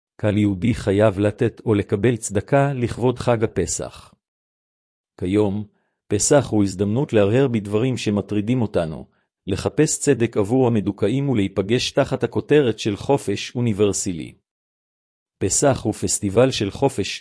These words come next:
שתוכנו גמיש ונקבע על ידי המשתתפים בכל חגיגה. היהודים נסחפו מאמונת אבותיהם,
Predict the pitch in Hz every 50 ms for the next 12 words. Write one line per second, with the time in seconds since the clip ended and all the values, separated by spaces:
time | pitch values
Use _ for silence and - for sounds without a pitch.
0 | - - 101 - - - - 123 123 113 101 104 98 107 113 120 117 - - -
1 | - - 98 104 98 101 - - 113 117 131 139 147 - - 104 104 104 101 117
2 | 123 123 127 123 - - 110 - - - 139 147 160 151 143 - - 147 131 123
3 | - - 110 101 107 95 90 82 67 62 - _ _ _ _ _ _ _ _ _
4 | _ _ _ _ _ _ _ _ _ _ _ - - 110 104 98 101 101 98 139
5 | 147 131 110 101 - - - - 95 - - 151 147 143 107 98 104 104 104 110
6 | 120 127 123 127 117 101 107 - - 92 85 87 82 67 60 58